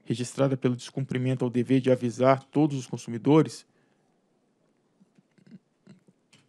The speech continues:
sobre as interrupções programadas, Informando a data de interrupção e os horários de início e término, a Electro alegou que o sistema de gestão da distribuidora, Zeus,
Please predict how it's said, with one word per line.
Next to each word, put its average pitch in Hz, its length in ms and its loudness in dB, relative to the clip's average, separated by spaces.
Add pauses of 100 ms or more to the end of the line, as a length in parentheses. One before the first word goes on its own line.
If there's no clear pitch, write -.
(220)
sobre 131 260 6
as 127 120 4
interrupções 127 600 0
programadas, 120 800 2 (800)
Informando 131 580 4
a 127 80 6
data 131 380 4
de 135 80 -2
interrupção 131 560 -2
e 110 80 -2
os 120 140 -2
horários 123 440 4
de 117 140 -10
início 120 400 -4
e - 20 -6
término, 135 440 2
a - 20 0
Electro 135 500 0
alegou 131 400 4
que 127 120 -8
o 131 40 -6
sistema 156 480 -4
de 143 100 -8
gestão 127 260 -4
da 120 60 -2
distribuidora, 117 680 0
Zeus, 131 460 4